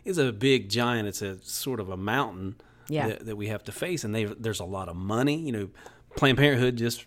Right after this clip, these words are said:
Speaker 1: as an example, I think it, it's, of course, worldwide, the abortion giant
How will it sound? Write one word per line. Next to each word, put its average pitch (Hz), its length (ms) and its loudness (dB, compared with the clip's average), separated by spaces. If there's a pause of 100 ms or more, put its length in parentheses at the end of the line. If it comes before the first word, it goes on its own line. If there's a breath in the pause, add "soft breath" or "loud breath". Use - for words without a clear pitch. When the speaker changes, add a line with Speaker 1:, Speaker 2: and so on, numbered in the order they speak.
(120)
Speaker 1:
as 107 200 -2
an 104 80 0
example, 107 640 0 (340 loud breath)
I 113 60 -4
think 101 180 -4
it, 107 220 -10
it's, 156 220 -6
of - 80 -10
course, - 400 2 (120)
worldwide, 110 640 4
the 95 120 0
abortion 95 420 -4
giant 104 380 -6